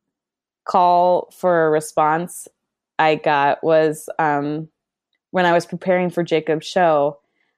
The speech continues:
I was like, "I don't know who's gonna come to this, and I don't know who I'm gonna meet and what they're gonna say. And maybe some people will be too afraid to talk to me, but they wanna see the work."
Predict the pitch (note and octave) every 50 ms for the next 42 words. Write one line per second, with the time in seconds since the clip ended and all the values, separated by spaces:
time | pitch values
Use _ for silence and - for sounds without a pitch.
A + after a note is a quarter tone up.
0 | _ _ - F#3 F#3+ F3+ F3+ F#3 F3+ - - F#3+ G#3+ B3 C4+ G#3 G#3 F#3 F3+ E3+
1 | E3+ G3 G3 F#3 - - F3 E3+ D#3+ - - F3 F3+ F#3+ - F#3 D3+ D#3 D3 D3+
2 | D3+ - D#3 D3+ D3 D#3 F3 G3 F#3+ - E3 E3 D#3+ D#3 D3+ D3+ D#3 D#3+ D#3+ -
3 | _ _ _ _ _ _ _ _ _ _ _ _ _ _ _ - - A3 A3+ G#3+
4 | F#3 F3 E3+ E3 D#3+ D3+ D#3+ D#3+ E3+ F3 F3+ E3+ - - D3 D3 D3+ D#3+ D#3+ -
5 | F3 D#3+ E3 D#3 C#3 C#3+ - - D3+ C#3+ C#3+ D3 D3+ D#3 D3+ D#3+ E3+ - _ _
6 | _ _ _ _ _ _ _ _ _ _ _ - F#3 F#3+ F#3+ G3 G3+ A3+ G#3+ -
7 | G#3+ G#3 G3+ A3 F#3+ F#3 F#3+ F3+ E3 F3 F3+ E3+ - F#3+ F3+ F3 D#3+ - - D#3+
8 | E3+ F3 - F3 - - D3+ C#3+ D#3 - - D#3+ D#3 D3 C#3 - D3 - - C#3+
9 | C#3 D3 D3 C#3+ D3 D3 - - D#3 D3 C#3+ C#3 C3+ C#3+ C#3 C#3 C#3+ - _ -
10 | -